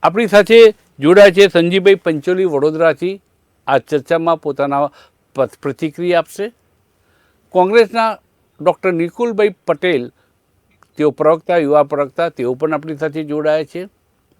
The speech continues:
બંને મહાનુભાવો વડોદરાથી જોડાયા છે, એમની સાથે ચર્ચા કરીશું. અને સૌથી પહેલા હું નિકુલભાઈ પાસે આવીશ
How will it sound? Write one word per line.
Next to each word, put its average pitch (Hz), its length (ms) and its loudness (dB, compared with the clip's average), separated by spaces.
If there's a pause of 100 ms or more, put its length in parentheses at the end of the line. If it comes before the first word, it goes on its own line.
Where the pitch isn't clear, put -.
(960)
બંને 185 300 0
મહાનુભાવો 208 560 4
વડોદરાથી 175 540 0
જોડાયા 180 260 0
છે, 165 140 -4
એમની 151 200 -4
સાથે 131 300 -10
ચર્ચા 131 400 -4
કરીશું. 175 500 -10 (960)
અને 165 160 -2
સૌથી 202 340 -4
પહેલા 214 220 0
હું 175 220 -2
નિકુલભાઈ 160 480 -4
પાસે 127 360 -4
આવીશ 98 220 -8